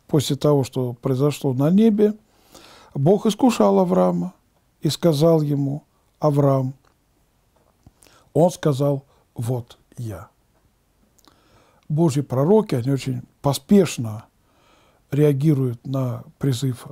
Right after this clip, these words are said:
э, Бога. Там нет никаких пауз. Они просто говорят сразу: «Вот я». То есть, э, «Я готов исполнить всё, что ты скажешь,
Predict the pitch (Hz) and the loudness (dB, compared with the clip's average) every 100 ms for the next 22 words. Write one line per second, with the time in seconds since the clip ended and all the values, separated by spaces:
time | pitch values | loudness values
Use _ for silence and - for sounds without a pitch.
0 | - 123 123 131 170 233 220 196 226 _ | -14 -14 -12 -2 0 2 2 0 -2 _
1 | _ _ _ _ _ _ _ _ _ _ | _ _ _ _ _ _ _ _ _ _
2 | _ _ - 120 123 139 120 104 113 - | _ _ -6 -4 -2 -4 -4 -8 -10 -4
3 | 180 196 190 - - _ _ - - - | 0 2 2 -2 -12 _ _ -20 -20 -14
4 | - 135 135 135 - 117 117 120 113 - | -8 -6 -4 -6 -6 -10 -8 -8 -10 -8
5 | 135 117 113 113 170 202 - 139 156 117 | -8 -6 -8 -2 0 0 -4 -4 -4 -4
6 | - - - - 101 95 _ _ _ _ | -12 -20 -20 -20 -20 -20 _ _ _ _
7 | _ _ _ _ 127 143 135 170 - 240 | _ _ _ _ -4 -2 0 0 2 2
8 | 160 147 - - 160 143 120 107 - 139 | 2 -4 -8 -6 -4 -4 -6 -12 -8 -8
9 | - 113 - 113 - 180 190 - 147 | -8 -16 -16 -16 -4 -2 -2 -6 -14